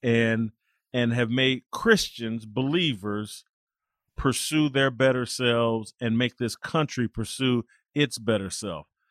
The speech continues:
They're rewriting history. No longer is America the greatest thing, and that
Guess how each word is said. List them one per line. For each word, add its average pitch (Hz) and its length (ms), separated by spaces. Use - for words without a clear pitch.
They're 123 300
rewriting 139 760
history. 165 580
No 127 180
longer 156 400
is 127 140
America 135 500
the 104 80
greatest 127 560
thing, 131 400
and 104 140
that 95 100